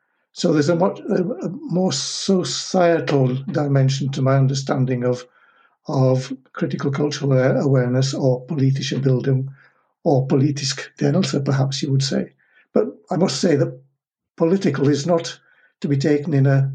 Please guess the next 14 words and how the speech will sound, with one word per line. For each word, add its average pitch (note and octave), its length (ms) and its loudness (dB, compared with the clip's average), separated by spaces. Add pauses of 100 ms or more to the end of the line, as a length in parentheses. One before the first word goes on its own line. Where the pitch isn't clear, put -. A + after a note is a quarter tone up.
(100)
narrow C#3 400 2
sense. - 520 -4 (380)
It - 240 -6
simply E3 400 -2
means C#3+ 420 0 (540)
being D#3+ 280 2
concerned D3+ 600 0
with C#3 340 0
events D3 440 0
in C#3 80 0
society C3+ 680 0 (320)
and C#3 120 0
improving C3+ 520 2
society. C3+ 680 -4